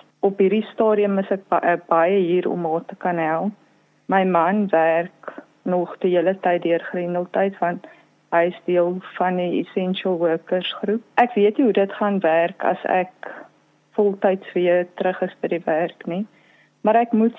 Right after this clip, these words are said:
sê sy werk baie selfstandig. Dit is 'n Engelse program, so dit vat 'n bietjie aanpassing omdat ons Afrikaans sprekend is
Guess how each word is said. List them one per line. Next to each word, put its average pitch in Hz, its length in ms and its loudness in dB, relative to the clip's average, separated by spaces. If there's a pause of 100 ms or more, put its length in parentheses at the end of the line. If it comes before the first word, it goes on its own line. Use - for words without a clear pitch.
sê 254 160 2 (120)
sy 226 260 2
werk 180 380 2
baie 170 220 2
selfstandig. 180 960 -2 (360)
Dit 196 180 2
is - 200 2
'n 254 40 4
Engelse 226 480 2
program, 190 800 0 (320)
so 190 240 6
dit 190 220 0
vat 208 240 4
'n 202 60 -6
bietjie 190 280 2
aanpassing 185 640 0
omdat 180 380 0
ons 180 260 -2
Afrikaans 185 640 -2
sprekend 180 640 -4
is 202 200 0